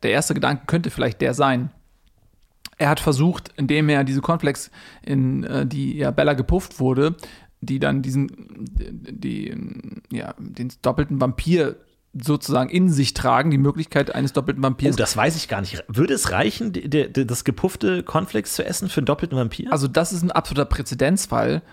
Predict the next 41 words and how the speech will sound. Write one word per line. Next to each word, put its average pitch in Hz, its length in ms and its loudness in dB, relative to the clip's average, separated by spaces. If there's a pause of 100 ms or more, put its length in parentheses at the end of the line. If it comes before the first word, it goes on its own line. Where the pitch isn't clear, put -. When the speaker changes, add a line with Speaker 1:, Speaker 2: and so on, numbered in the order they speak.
(280)
Speaker 1:
Das - 180 0
gab 160 220 2
es 208 100 -4
ja 131 100 2
noch 127 140 0
nie, 127 140 2
Speaker 2:
Ja. 110 160 4
Speaker 1:
weil 110 80 2
auch 120 200 0
die 135 380 0
Möglichkeit, 147 800 2 (640)
ähm, 120 460 -2
Cornflakes 156 360 2
herzustellen, 135 520 2
ist 131 100 -2
ja 139 60 4
relativ 135 420 0 (180)
jung. 190 600 4
Speaker 2:
In 131 240 4
der 123 80 4
Gesch-, 117 200 4
ja, 107 200 4
in 165 160 2
Speaker 1:
Ne, 185 60 4
Speaker 2:
der - 100 4
Speaker 1:
also - 20 6
Speaker 2:
Geschichte 139 160 4
des 156 160 4
Speaker 1:
das 120 100 2
Speaker 2:
Vampirismus, 110 300 2
Speaker 1:
quasi 143 200 2
vamp-, 143 260 0
Speaker 2:
ja. 131 80 -8
Speaker 1:
vampirhistorisch 151 720 2
betrachtet 160 500 0
das - 300 0
noch 139 140 2
nicht 139 160 2
vorgekommen 165 500 2
ist. 123 220 -4
Aber, 135 320 2